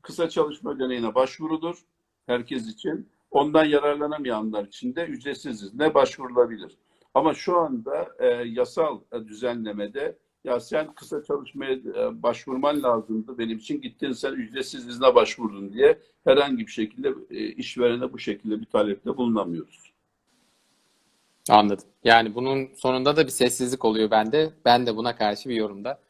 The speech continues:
Speaker 2: tabii bulunamıyorum şu aşamada. Olumlu şeyler de var. Tabii ki yani kuvveti ve gücü açısından biraz sıkıntılar var. Peki bu ücretsiz izne yollamak konusunda şu an işveren serbest. Yani bütün çalışanlar için aslında böyle bir tırnak içinde risk söz konusu. Ücretsiz izne yollandığım zaman da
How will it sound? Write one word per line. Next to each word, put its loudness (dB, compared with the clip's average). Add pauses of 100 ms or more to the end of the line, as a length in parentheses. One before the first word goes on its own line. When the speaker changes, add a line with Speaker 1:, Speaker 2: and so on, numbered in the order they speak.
(140)
Speaker 2:
tabii -6
bulunamıyorum 0
şu -2
aşamada. -2 (240)
Olumlu 2
şeyler 6
de 2
var. -2 (100)
Tabii -4
ki -8
yani -6
kuvveti 0
ve 4
gücü 0
açısından -2 (100)
biraz 0
sıkıntılar 2
var. 0 (360)
Peki 4
bu 6
ücretsiz 4
izne 0
yollamak 4
konusunda -4
şu -2
an 2
işveren 0
serbest. 2 (260)
Yani 2 (100)
bütün -2
çalışanlar 2
için -6
aslında 0
böyle 4
bir 0 (380)
tırnak 4
içinde 4
risk 2
söz 2
konusu. -2
Ücretsiz 4
izne 2
yollandığım 4
zaman 2
da 2